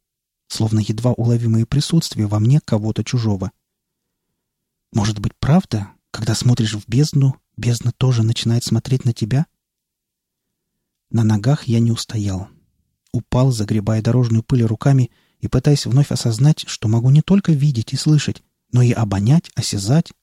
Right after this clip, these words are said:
дышать, в конце концов. Сознание расправилось, занимая свои привычные рамки,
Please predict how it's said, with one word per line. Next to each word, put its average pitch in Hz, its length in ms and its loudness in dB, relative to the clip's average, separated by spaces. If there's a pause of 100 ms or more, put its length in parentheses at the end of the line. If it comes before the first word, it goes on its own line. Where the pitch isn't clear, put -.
(100)
дышать, 123 380 -2
в - 80 -14
конце 170 240 0
концов. - 420 -4 (800)
Сознание 117 480 2
расправилось, 135 640 0
занимая 113 460 2
свои 110 240 -2
привычные 110 560 -2
рамки, 110 400 -2